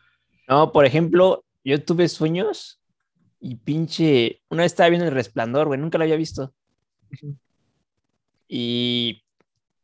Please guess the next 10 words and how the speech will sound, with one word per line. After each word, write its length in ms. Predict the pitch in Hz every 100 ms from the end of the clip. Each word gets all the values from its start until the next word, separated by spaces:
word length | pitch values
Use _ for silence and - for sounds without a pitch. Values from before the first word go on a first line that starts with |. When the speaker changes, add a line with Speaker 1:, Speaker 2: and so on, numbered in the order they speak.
| _ _ _ _ _ _
Speaker 1:
veo 160 | - 135
este 180 | 143 165
fotograma, 460 | 127 113 120 127 135
no 80 |
sé, 100 | 143
a 20 | 139
ver, 160 | 147
deja, 160 | 156 165
deja, 340 | 147 160 - - -
la 480 | - 98 92 -